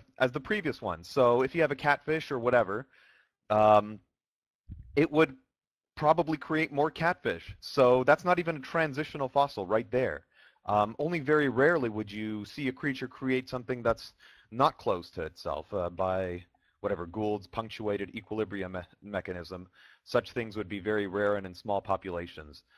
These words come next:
So even on Darwinian orthodoxy, it is not true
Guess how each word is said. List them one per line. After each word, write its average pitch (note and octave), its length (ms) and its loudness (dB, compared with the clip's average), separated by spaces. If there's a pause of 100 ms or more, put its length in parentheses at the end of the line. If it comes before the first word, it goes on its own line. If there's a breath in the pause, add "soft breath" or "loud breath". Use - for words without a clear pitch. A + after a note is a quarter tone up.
(140 soft breath)
So G2+ 720 0 (200 soft breath)
even F3 260 -2
on C3+ 520 4
Darwinian D3 640 2
orthodoxy, F#2+ 800 -4 (220 soft breath)
it B2+ 100 2
is G#2+ 160 0
not A#2+ 400 0
true A2 460 -2